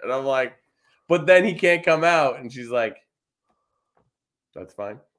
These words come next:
<laughs> Like, just, he's lit. <laughs> The,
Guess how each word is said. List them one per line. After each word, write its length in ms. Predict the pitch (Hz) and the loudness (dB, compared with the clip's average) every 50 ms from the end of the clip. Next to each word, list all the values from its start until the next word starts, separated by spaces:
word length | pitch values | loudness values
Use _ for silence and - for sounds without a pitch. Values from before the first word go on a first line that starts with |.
| _ - | _ -4
<laughs> 0 | |
Like, 840 | 214 208 - 214 202 208 220 208 - - 226 208 - 202 196 180 - | -4 0 2 2 2 2 2 0 2 2 0 0 0 -2 -4 -4 -6
just, 240 | 180 170 170 - 139 | -12 -14 -14 -10 -6
he's 260 | 139 139 139 135 139 - | -4 -4 -4 -6 -8 -12
lit. 380 | - 147 156 165 165 - - - - - 143 135 _ - 143 - - | -4 0 2 2 2 2 -2 -10 -20 -20 -20 -20 _ -20 -14 -6 -4
<laughs> 260 | 185 170 123 - - - _ _ _ _ - - _ _ _ _ _ _ _ _ _ _ _ _ _ _ _ _ _ _ _ _ _ - 151 | -4 -4 -4 -6 -14 -20 _ _ _ _ -20 -20 _ _ _ _ _ _ _ _ _ _ _ _ _ _ _ _ _ _ _ _ _ -2 2
The, 320 | 165 165 160 - 160 160 | 4 4 4 2 -2 -10